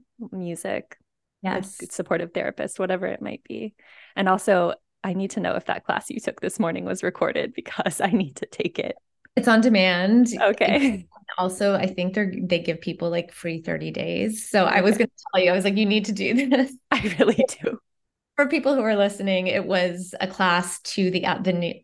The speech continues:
Speaker 2: Hozier's new album, and, um, Megan and I are
Speaker 1: We
Speaker 2: pretty
Speaker 1: could
Speaker 2: obsessed with the
Speaker 1: do
Speaker 2: album.
Speaker 1: ten podcast
Speaker 2: <laughs>
Speaker 1: episodes about
Speaker 2: Oh
Speaker 1: it
Speaker 2: my
Speaker 1: and,
Speaker 2: God.
Speaker 1: uh, write a whole dissertation. Like, I'm, I'm already basically doing it in my head.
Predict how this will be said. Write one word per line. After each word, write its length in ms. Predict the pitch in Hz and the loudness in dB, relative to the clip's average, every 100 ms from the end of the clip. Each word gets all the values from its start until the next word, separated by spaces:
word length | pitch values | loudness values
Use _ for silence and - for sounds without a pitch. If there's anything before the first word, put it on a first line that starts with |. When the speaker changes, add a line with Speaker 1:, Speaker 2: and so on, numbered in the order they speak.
| - | -6
Speaker 2:
Hozier's 640 | - 180 180 170 185 185 | 0 0 2 0 0 0
new 180 | 185 165 - | 0 0 -2
album, 760 | 156 165 - - 214 196 196 - | -4 -2 -4 -2 0 0 -2 -2
and, 520 | 180 170 185 190 190 - - | 0 0 0 -2 -2 -6 -4
um, 280 | 180 165 165 | -2 -2 -2
Megan 260 | 165 165 | -4 -4
and 140 | 170 185 | -4 -2
I 100 | - | -2
are 140 | - | -2
Speaker 1:
We 80 | 185 | -4
Speaker 2:
pretty 180 | - - | -6 -4
Speaker 1:
could 100 | - | -6
Speaker 2:
obsessed 360 | - 185 - - | -4 -4 -4 -6
with 120 | - | -6
the 180 | - 170 | -2 0
Speaker 1:
do 20 | |
Speaker 2:
album. 300 | 131 - 123 - _ _ _ - | 0 -2 -6 -12 _ _ _ -20
Speaker 1:
ten 560 | - 165 170 156 156 | -6 0 2 0 -4
podcast 600 | - - 196 - - 208 214 | -6 -8 -8 -8 -8 -8 -10
Speaker 2:
<laughs> 20 | |
Speaker 1:
episodes 520 | - 208 - - - | -8 -2 0 0 -2
about 440 | 214 196 175 247 | -4 2 6 8
Speaker 2:
Oh 60 | 262 | 8
Speaker 1:
it 100 | 254 214 | 6 4
Speaker 2:
my 120 | 190 | 0
Speaker 1:
and, 200 | 170 165 | 2 2
Speaker 2:
God. 220 | 180 165 | 2 0
Speaker 1:
uh, 160 | 185 - | 0 4
write 180 | 180 185 | 4 6
a 100 | 180 | 2
whole 400 | - - 175 170 | 2 2 4 6
dissertation. 880 | 170 165 170 185 165 151 165 160 170 | 2 0 0 -2 -4 0 0 0 0
Like, 220 | 160 165 | -2 0
I'm, 380 | 170 170 165 - - | -2 -2 -6 -6 0
I'm 140 | 196 | 6
already 300 | 214 190 160 | 8 6 6
basically 420 | 170 175 170 - | 4 4 0 -2
doing 300 | 151 175 - | 2 4 2
it 160 | - - | 0 -2
in 80 | 208 | 0
my 140 | 180 | 2
head. 280 | 240 - 254 | 4 4 4